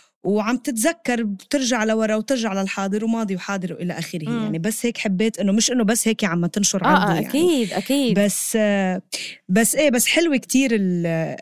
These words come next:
Speaker 1: حلوة لأنه غير متوقع.
Speaker 2: بالضبط،
Speaker 1: يعني
Speaker 2: بالضبط.
Speaker 1: ال-، متل ما أنت قلتي ال-، ال-، هيدا.
Speaker 2: بالضبط، هي مفاجأة.
Speaker 1: آه.
Speaker 2: بقول لك هي مفاجأة لأنه عن لون وجهك،
Speaker 1: مم.
Speaker 2: يعني أنت بتبلشي تتخيلي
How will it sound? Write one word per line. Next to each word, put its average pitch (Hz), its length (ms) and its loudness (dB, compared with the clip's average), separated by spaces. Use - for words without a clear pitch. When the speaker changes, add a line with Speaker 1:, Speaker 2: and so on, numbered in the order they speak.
Speaker 1:
حلوة 403 320 0
لأنه 330 200 2
غير 320 240 2
متوقع. 240 600 2
Speaker 2:
بالضبط، 294 400 -4
Speaker 1:
يعني 170 240 0
Speaker 2:
بالضبط. 240 360 -4
Speaker 1:
ال-، 170 400 -2
متل 220 200 -2
ما 190 80 -2
أنت 196 180 -4
قلتي 165 520 -6
ال-، 151 300 -6
ال-، 151 420 -8
هيدا. 156 260 -6
Speaker 2:
بالضبط، 240 440 -4
هي 269 180 -2
مفاجأة. 247 460 0
Speaker 1:
آه. 185 420 -4
Speaker 2:
بقول 196 160 0
لك 262 140 -2
هي 269 140 2
مفاجأة 254 520 0
لأنه 226 420 -2
عن 220 180 0
لون 294 380 2
وجهك، 233 500 0
Speaker 1:
مم. 233 240 2
Speaker 2:
يعني 202 280 -2
أنت 233 140 -6
بتبلشي 262 460 -4
تتخيلي 233 840 0